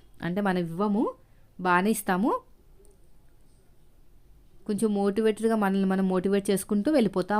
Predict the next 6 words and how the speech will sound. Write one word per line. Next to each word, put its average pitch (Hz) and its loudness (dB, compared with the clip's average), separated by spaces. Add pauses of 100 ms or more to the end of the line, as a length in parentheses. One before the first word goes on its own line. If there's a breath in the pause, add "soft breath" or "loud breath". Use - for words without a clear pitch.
ఉండాలి. 147 -2 (1700 soft breath)
So - -4 (120)
ఇదండి 226 2 (180)
ఈరోజు 190 2 (140)
ఈవినింగ్ 190 2
వ్లాగ్. 165 0